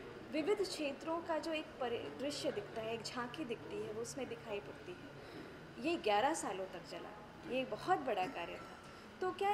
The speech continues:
इसकी जो पृष्ठभूमि बनी, वो पहले से थी या श्रृंखला समय के हिसाब से बनती चली गई, या आपको पता नहीं चला?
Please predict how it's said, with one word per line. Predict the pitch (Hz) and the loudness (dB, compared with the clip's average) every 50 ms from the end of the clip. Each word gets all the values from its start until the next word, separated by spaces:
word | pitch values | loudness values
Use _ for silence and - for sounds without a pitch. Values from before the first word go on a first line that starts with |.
| - - - | 4 2 -2
इसकी | - - - - - 392 403 | -4 -4 -4 0 4 4 6
जो | 392 392 392 | 6 4 2
पृष्ठभूमि | - - 311 311 311 - - - 349 285 - - 320 330 370 381 330 | 0 0 -2 -2 -2 0 0 0 -2 0 2 4 4 4 4 4 2
बनी, | 233 208 190 190 202 190 - - - - - - - - - - | 2 2 0 0 -2 -6 -8 -10 -12 -14 -14 -14 -14 -10 -2 0
वो | 302 | 0
पहले | 311 - 233 233 214 214 262 320 | 0 2 2 0 2 2 2 4
से | - 370 349 | 4 2 0
थी | - - 370 359 339 | 2 2 4 6 6
या | 311 311 | 6 6
श्रृंखला | 311 - 302 254 262 - 302 285 285 285 277 285 277 - - - - - - - - - - - - - - | 4 2 0 0 0 0 2 6 8 8 8 8 6 2 -2 -4 -6 -6 -6 -6 -6 -6 -8 -8 -6 0 2
समय | 277 254 269 285 294 | 4 4 6 4 4
के | 285 311 302 | 4 2 0
हिसाब | 285 285 - 277 254 | 2 4 6 6 6
से | 254 - 285 | 6 4 4
बनती | 214 233 254 269 285 339 339 | 6 6 4 6 6 4 6
चली | 339 349 302 247 254 | 6 6 6 6 4
गई, | - 247 269 294 | 4 2 2 2
या | 311 302 277 | 2 2 2
आपको | 247 220 196 - 196 | 2 0 0 0 -2
पता | 180 190 185 - 190 | -2 -2 -2 -2 -2
नहीं | 185 190 208 - - | -2 -4 -4 -6 -6
चला? | - 190 - - - - - - | -6 -6 -6 -6 -6 -8 -8 -8